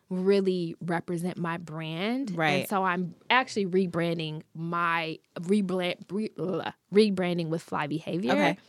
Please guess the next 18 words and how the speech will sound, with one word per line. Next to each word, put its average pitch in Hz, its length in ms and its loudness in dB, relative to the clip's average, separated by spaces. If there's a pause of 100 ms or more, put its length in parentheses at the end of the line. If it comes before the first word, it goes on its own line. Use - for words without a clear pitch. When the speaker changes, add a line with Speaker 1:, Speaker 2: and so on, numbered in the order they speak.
(320)
Speaker 1:
and 190 240 0
with 185 100 -2
my 160 140 -4
personal 226 480 -4
brand. 320 460 2
Speaker 2:
Mm-hmm. 202 120 0 (240)
Speaker 1:
So, 196 760 4 (180)
you 214 160 2
know, 180 400 0 (300)
they're, 190 220 2 (120)
they're 185 220 -2
kind 202 260 -2
of 196 120 -4
coinciding 180 680 -4
because 180 340 -6
I 170 120 -4
feel 175 200 -6
like 165 380 -6